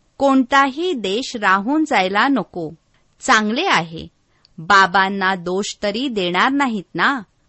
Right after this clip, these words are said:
परंतु तुम्ही, दादी जानकी, साथीदारांना खूप थकवता. थकवतात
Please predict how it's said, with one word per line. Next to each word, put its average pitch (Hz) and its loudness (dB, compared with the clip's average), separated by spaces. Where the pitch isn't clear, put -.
परंतु 277 0
तुम्ही, 262 0
दादी 208 2
जानकी, 202 -4
साथीदारांना 226 0
खूप 392 -2
थकवता. 208 -4
थकवतात 349 2